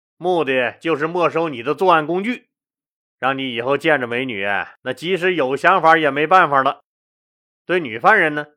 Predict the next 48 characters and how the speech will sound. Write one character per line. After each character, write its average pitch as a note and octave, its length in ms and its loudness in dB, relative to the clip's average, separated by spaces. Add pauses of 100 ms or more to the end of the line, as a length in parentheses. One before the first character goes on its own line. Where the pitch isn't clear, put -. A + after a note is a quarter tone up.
(480)
则 C3+ 120 -2
采 C#3+ 280 2
取 C3 160 -10
幽 F3+ 240 0
闭 F3 320 -4
和 - 240 -6
缝 D#3 260 -4
合 D3+ 180 -2
阴 F#3 240 -2
道 G#3 160 6
的 D#3 80 0
处 G#2 200 -10
罚。 A2+ 340 -2 (800)
想 C#3 320 0
想 B2+ 180 -2
也 C3+ 140 -2
挺 C3 180 -8
残 A#2 220 -2
忍 G2 160 -6
的， G#2+ 180 -10 (720)
一 D#3+ 240 -8
次 G3+ 240 0
犯 F#3+ 260 4
错， E3 400 4 (140)
终 F3+ 260 -2
身 F3+ 220 -2
就 F3+ 100 0
用 F3+ 220 -4
不 C#3+ 80 -6
成 B2+ 240 -6
了。 F3+ 160 0 (880)
看 G3+ 280 4
谁 F3 220 2
还 D#3 220 2
敢 C3+ 200 2
出 C#3+ 220 -2
去 C#3+ 340 2
瞎 D3+ 280 4
搞 B2 120 -2
破 C3+ 200 -2
鞋。 B2 300 -4 (800)
这 E3+ 260 2
四 E3 260 -2
项 C#3+ 340 4
就 E3+ 180 -2
是 E3+ 100 -6
肉 A3 200 6
刑， A#2 320 -6